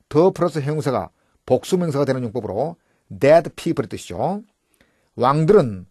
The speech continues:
워트루의 the dead, 죽은 사람들의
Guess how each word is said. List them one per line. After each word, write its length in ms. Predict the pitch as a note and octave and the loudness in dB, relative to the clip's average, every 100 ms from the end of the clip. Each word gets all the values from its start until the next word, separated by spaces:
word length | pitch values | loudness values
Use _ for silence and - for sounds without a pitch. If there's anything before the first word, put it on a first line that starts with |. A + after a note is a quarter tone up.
| _ _ _ | _ _ _
워트루의 680 | A2+ E3 F#3 E3+ A2 B2+ D3+ _ _ | 2 4 6 4 4 2 -4 _ _
the 120 | - G2 | -8 2
dead, 380 | C#3 A2+ F#2 D#2 _ _ _ _ | 4 4 -4 -18 _ _ _ _
죽은 300 | D3+ F3 G3+ | -2 0 0
사람들의 540 | E3 E3+ D3+ F#3 G#3 | 2 2 4 4 2